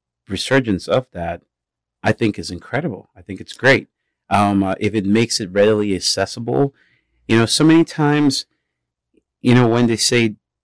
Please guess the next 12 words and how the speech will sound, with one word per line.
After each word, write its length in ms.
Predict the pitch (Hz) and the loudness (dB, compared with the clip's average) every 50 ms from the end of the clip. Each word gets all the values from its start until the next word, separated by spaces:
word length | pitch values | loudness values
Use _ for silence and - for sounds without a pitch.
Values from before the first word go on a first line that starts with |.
| _ _ _ _ _ _ _ _ _ _ | _ _ _ _ _ _ _ _ _ _
it's, 240 | - 135 107 - - | -2 -2 -2 0 -4
it's, 200 | - - - - | -4 -2 -4 -4
it's 220 | 156 151 - - | -4 -4 -4 -4
about 260 | - 120 147 147 143 - | 0 2 2 2 2 0
the 80 | 104 | -2
message, 800 | 98 90 90 98 113 - - - - - _ _ - - - - _ _ _ _ _ _ _ _ _ _ | -2 -2 0 -2 -2 -4 -6 -10 -10 -12 _ _ -8 -8 -8 -10 _ _ _ _ _ _ _ _ _ _
it 80 | - 131 | 0 0
ain't 140 | 156 160 147 | 0 2 4
really 180 | 135 135 135 | 4 4 4
about 280 | 123 104 104 98 - _ | 2 0 -4 -10 -10 _
the 60 | 92 | -14
messenger. 720 | 87 87 87 90 90 - - 135 135 - - - - - | -12 -12 -12 -12 -10 -12 -12 -12 -14 -20 -20 -20 -20 -20